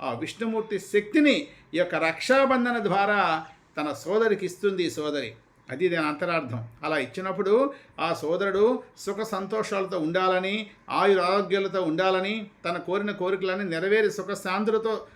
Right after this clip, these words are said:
ఆ యొక్క సోదరుడు ఉండా-, ఉండాలని ఆ సోదరు కోరుకుంటుందంట మనస్ఫూర్తిగా. అది దీనిలో, దీనిలో అంతరార్థం. అలా అనుకుంటూ సోదరి కట్టాలి. కట్టిన తర్వాత ఆ సోదరుడు ఏం చేయాలి? తన సోదరికి ఎవరైతే రాఖీ కట్టారో తనకు శక్తి కొలది బహుమానం,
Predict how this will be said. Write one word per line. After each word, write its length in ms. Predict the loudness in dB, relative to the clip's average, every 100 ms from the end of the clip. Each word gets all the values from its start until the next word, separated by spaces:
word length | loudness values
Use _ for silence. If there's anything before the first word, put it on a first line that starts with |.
| _ -4
ఆ 60 | -4
యొక్క 200 | -2 -8
సోదరుడు 420 | -2 0 0 0
ఉండా-, 320 | 0 2 2
ఉండాలని 640 | 0 2 4 2 -2 -4 -10 _ -16
ఆ 40 |
సోదరు 320 | -4 -2 -2
కోరుకుంటుందంట 680 | -2 -4 -4 -4 -6 -4 -4
మనస్ఫూర్తిగా. 800 | -4 -6 -8 -12 -12 -8 -8 -8 -14 _ _
అది 200 | -6 -2
దీనిలో, 300 | -2 0 -2
దీనిలో 340 | -2 -2 -2 -2
అంతరార్థం. 560 | -2 0 0 -2 -8 -12 -10
అలా 160 | -4 -2
అనుకుంటూ 480 | -2 -2 -2 0 -2
సోదరి 340 | 0 0 0
కట్టాలి. 480 | -2 -2 -4 -4 -8 -18 -20 _
కట్టిన 260 | -2 0 0
తర్వాత 260 | 2 2
ఆ 100 | 0
సోదరుడు 440 | 0 -2 2 4 4
ఏం 120 | 4
చేయాలి? 320 | 4 6 4
తన 200 | 2 -4
సోదరికి 720 | -2 0 0 0 0 0 0 -6 -20 _
ఎవరైతే 340 | -2 0 2 2
రాఖీ 380 | 2 0 0 -2
కట్టారో 640 | -2 0 0 0 -2 -10 _ _ -4
తనకు 240 | -2 -4
శక్తి 420 | -2 -4 0 -2
కొలది 340 | 2 2 4 2
బహుమానం, 600 | 2 0 -2 -2 -4